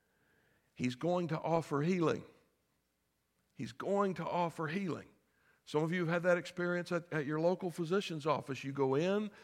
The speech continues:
and th-, something showed up on the blood panel or something you didn't expect,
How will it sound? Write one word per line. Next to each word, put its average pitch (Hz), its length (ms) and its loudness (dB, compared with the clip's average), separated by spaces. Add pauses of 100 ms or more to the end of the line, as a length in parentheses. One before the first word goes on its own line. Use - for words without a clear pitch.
(260)
and 120 480 4
th-, 123 120 -10
something 147 320 0
showed 135 300 2
up 123 160 2
on 123 80 -2
the 117 80 0
blood 190 300 4
panel 185 340 2
or 170 300 4
something 147 340 0
you 156 140 -2
didn't 151 220 2
expect, 190 720 4